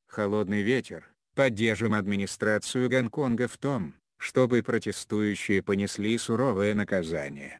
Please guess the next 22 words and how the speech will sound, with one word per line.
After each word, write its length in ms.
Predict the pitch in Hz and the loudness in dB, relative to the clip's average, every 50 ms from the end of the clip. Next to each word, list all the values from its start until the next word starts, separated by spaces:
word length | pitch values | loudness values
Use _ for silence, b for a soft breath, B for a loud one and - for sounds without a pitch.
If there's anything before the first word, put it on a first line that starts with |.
| _ _ | _ _
Холод, 560 | - - 101 101 104 90 82 - - - _ _ _ _ | -8 -4 -2 -2 -2 -2 -6 -10 -14 -16 _ _ _ _
страдающий 880 | - - - - 104 101 98 90 98 107 104 104 110 107 - - - 113 | -14 -12 -6 -2 0 0 0 2 2 4 4 4 4 2 0 0 0 0
от 160 | 104 101 90 | 0 0 0
бессонницы 720 | 90 104 104 - - 107 104 107 110 120 - - - 120 | 0 -2 -2 0 0 0 0 0 0 -2 -4 -4 -2 0
нынешней 600 | 113 117 117 117 107 98 90 - - 104 101 104 | 2 2 4 4 2 0 -2 -2 -2 0 2 2
ночью. 540 | 98 98 117 127 117 - - - 82 - - - _ _ _ - | 2 2 0 0 -2 -6 -10 -10 -12 -14 -14 -18 _ _ _ -4
Арестовать 640 | 127 123 123 120 110 - - 110 104 104 107 104 98 | 0 2 2 2 2 2 0 2 2 4 4 2 2
бы 140 | 87 90 - | 0 -2 -2
сначала 680 | - - 123 120 120 113 - - 139 135 127 123 127 | -2 2 2 2 2 2 0 0 0 2 2 2 0
тех, 520 | 120 - - 135 131 110 - - - - _ _ _ - | 0 0 0 -2 -2 -2 -4 -8 -20 -20 _ _ _ -12
кто 200 | - - 131 131 | -4 0 0 0
сидит 380 | - - 113 101 107 110 - | 2 2 2 2 2 2 0
в 80 | - - | -2 -10
судах 380 | - - 107 90 110 107 101 92 | -6 -6 -2 0 0 0 0 0
Гонконга 600 | 98 110 107 104 - - 113 110 107 98 80 82 | 0 0 0 0 0 0 2 2 2 2 0 -2
и 180 | 82 82 87 82 | -2 0 -2 0
покрывает 600 | - 135 - 113 110 104 101 101 98 98 98 - | 0 0 0 2 2 2 4 2 2 2 0 -2
протестующих. 1000 | - 110 110 - - 113 - - - 104 101 101 104 104 - - 127 113 - - _ _ _ | -2 -2 -2 0 0 0 -2 -2 -4 -4 -2 0 -2 -2 -2 -2 -4 -4 -4 -6 _ _ _
Старший 540 | - - - - 110 107 101 - - - 98 | -12 -8 -2 0 2 2 2 0 0 -2 -2
брат 300 | 90 95 98 95 - - | 0 0 0 0 0 0
Ла 320 | 104 104 104 104 104 104 _ - | 0 0 2 2 0 -2 _ -6
А. 240 | 123 107 98 - | -8 -8 -8 -10